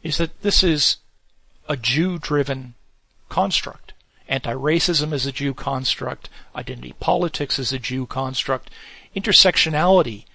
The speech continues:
is a Jew construct with Jews on top of the victim hierarchy.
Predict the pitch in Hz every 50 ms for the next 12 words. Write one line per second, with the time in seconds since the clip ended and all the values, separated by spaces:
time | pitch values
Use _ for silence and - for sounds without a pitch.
0 | _ _ - - - 139 131 143 135 117 - 147 147 151 147 143 - - - 151
1 | 170 175 165 - - - - - - - 131 127 - - 127 117 - 135 165 180
2 | 190 175 - - 180 147 139 127 - - - - 156 151 - - - - - -
3 | 139 127 127 123 127 143 139 - - 139 120 104 147 156 156 147 143 - - -
4 | - -